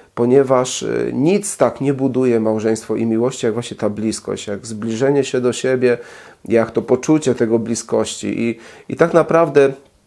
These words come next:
kiedyś gdzieś w jakiejś książce przeczytałem, że, y, kobieta, można powiedzieć, że niczego od mężczyzn nie oczekuje, tylko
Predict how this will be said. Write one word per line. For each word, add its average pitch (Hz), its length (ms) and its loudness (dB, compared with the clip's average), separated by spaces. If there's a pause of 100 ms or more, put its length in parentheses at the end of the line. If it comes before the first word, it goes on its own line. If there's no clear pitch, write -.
(440)
kiedyś 131 320 4
gdzieś 127 200 2
w - 20 2
jakiejś 139 300 0
książce 123 500 0
przeczytałem, 127 800 0
że, 120 320 4 (440)
y, 123 160 0 (160)
kobieta, 147 640 4
można 135 300 2
powiedzieć, 135 640 -2
że 127 480 0
niczego 139 380 2
od 135 100 2
mężczyzn 139 360 0
nie 135 100 2
oczekuje, 160 540 -2
tylko 151 520 2